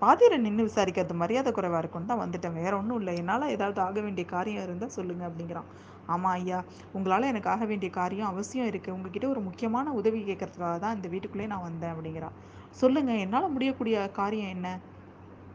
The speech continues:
அப்படின்னு கேட்குறான். "உங்களால முடியாத காரியம் கூட ஒண்ணு இருக்குமா என்ன? இலங்கை பிரயா-, பிரயாணத்தப்போ நீங்க உங்களுக்கு சொன்னது, உங்களுக்கு என்னென்னலாம்,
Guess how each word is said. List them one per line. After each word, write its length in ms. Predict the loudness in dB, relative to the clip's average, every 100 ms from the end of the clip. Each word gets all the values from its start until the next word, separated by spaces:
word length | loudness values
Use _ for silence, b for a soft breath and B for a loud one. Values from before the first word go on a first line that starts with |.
| -18 -12 -6
அப்படின்னு 280 | -4 -4 -6
கேட்குறான். 300 | -6 -4 -6 B B -8
"உங்களால 400 | 0 4 6 6
முடியாத 380 | 2 2 4 4
காரியம் 340 | 4 2 2
கூட 220 | 0 2 2
ஒண்ணு 60 |
இருக்குமா 400 | 2 2 0 0
என்ன? 280 | 0 -2 -6 B B 0
இலங்கை 320 | 2 2 2
பிரயா-, 380 | 0 0 0 0 -2
பிரயாணத்தப்போ 720 | -2 0 0 -2 -4 -2 0
நீங்க 280 | 0 -2 -2
உங்களுக்கு 380 | -4 -4 -6 -8
சொன்னது, 400 | -6 -4 -4 -4
உங்களுக்கு 320 | -4 -6 -6
என்னென்னலாம், 500 | -4 -4 -2 -2